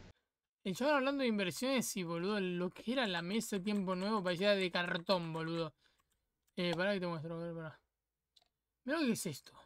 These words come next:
Boludo.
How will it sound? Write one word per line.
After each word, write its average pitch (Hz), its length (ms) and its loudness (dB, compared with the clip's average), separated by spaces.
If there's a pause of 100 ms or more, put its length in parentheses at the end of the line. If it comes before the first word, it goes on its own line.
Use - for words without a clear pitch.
(2500)
Boludo. 196 380 4